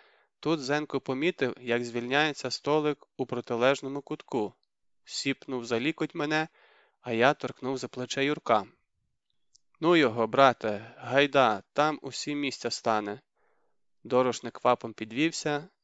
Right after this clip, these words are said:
тепер зиркнув на червоного згору вниз. «Занудишся, приходь, місця справді вистачить». Червоний промовчав, і ми поквапились, щоб ніхто не випередив.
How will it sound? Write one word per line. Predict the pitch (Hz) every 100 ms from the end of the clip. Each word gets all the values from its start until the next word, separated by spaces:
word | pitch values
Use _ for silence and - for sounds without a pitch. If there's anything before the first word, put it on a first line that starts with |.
| _
тепер | 127 - 131 135
зиркнув | 120 135 151 143 127
на | 113
червоного | - 107 120 135 131 131 127
згору | 117 127 131 131
вниз. | 120 104 101 - _ _ _ _ _ _ _ _
«Занудишся, | 123 127 135 170 147 - 117
приходь, | - 139 - 131 113 - _ _ -
місця | 143 - 139
справді | - 139 127 110 107
вистачить». | 107 - 110 - 113 _ _ _ _ _ _ _ _ _
Червоний | - 123 127 131 123
промовчав, | 131 117 113 - 147 156 - _ _
і | 123
ми | 120 139
поквапились, | 127 - 143 156 147 131 120
щоб | - 117
ніхто | 117 - -
не | 131 127
випередив. | 139 - 107 104 101